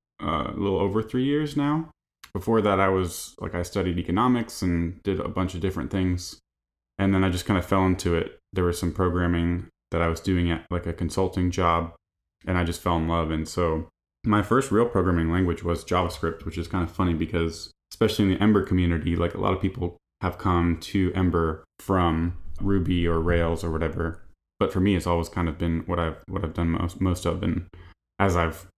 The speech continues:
you know, the last couple of years, I've actually moved more towards, like, Ruby and Rails, just having to do full stack work. But yeah, mostly I've done JavaScript and, um, kinda quickly moved along the line from, you know, vanilla JavaScript and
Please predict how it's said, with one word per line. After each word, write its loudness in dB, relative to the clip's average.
you 2
know, 2
the -2
last -2
couple -6
of 0
years, -2
I've -2
actually -4
moved -2
more 0
towards, -4
like, -6
Ruby 0
and 0
Rails, 0
just -10
having 0
to 0
do -2
full -6
stack -6
work. -4
But 4
yeah, 4
mostly 4
I've 2
done 2
JavaScript 0
and, 2
um, 2
kinda 2
quickly 2
moved 2
along 4
the 2
line 4
from, 2
you 2
know, 0
vanilla 2
JavaScript 0
and -2